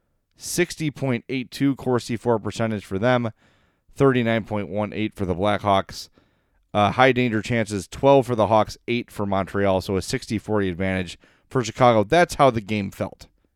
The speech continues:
to me. I, th-, I feel like that's accurate. I mentioned the two Blackhawks leaders in Corsi. Number one was Ole Mata.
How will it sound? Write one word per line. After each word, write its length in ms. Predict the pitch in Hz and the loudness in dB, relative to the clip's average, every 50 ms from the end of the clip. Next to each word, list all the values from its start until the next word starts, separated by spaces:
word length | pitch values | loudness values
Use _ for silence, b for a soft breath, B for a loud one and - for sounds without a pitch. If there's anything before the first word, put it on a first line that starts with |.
| _ _ _ | _ _ _
to 100 | - 117 | -6 -4
me. 140 | 117 110 101 | -2 -2 -4
I, 80 | 92 - | -6 -8
th-, 120 | - - - | -12 -10 -6
I 100 | - 110 | -4 -4
feel 200 | 104 - 131 123 | -2 0 0 2
like 160 | 110 104 95 - | 2 0 0 0
that's 220 | 98 95 90 - | -2 -4 -2 -2
accurate. 460 | 98 92 87 78 - - - - - _ b b b b b b b b b - | -4 -6 -6 -8 -10 -12 -12 -14 -16 _ b b b b b b b b b 0
I 60 | 127 143 | 2 4
mentioned 340 | 165 185 190 175 190 180 | 6 4 4 2 0 -4
the 60 | 160 135 | -4 -4
two 200 | - - 170 160 | -2 -2 -4 0
Blackhawks 560 | 127 143 139 139 135 - 127 127 120 - 107 | 2 4 4 4 4 4 2 2 2 0 -2
leaders 640 | 107 113 120 123 123 143 147 151 156 - - - - _ _ _ _ _ _ _ _ _ _ _ _ _ _ _ _ _ _ | -4 -2 -2 0 0 0 0 -2 -4 -6 -10 -16 -18 _ _ _ _ _ _ _ _ _ _ _ _ _ _ _ _ _ _
in 300 | - 123 131 131 123 120 | -2 0 2 2 0 0
Corsi. 560 | - - - 139 131 123 - - 90 - - _ _ _ - | -2 0 2 2 2 2 0 -6 -12 -14 -16 _ _ _ -4
Number 180 | 120 123 120 | -2 0 2
one 240 | 123 117 127 127 120 | 4 4 4 2 2
was 100 | 113 107 | 0 0
Ole 280 | 113 113 110 104 104 104 | 0 0 0 0 0 0
Mata. 400 | 117 135 147 147 147 139 131 | 2 4 4 4 4 2 0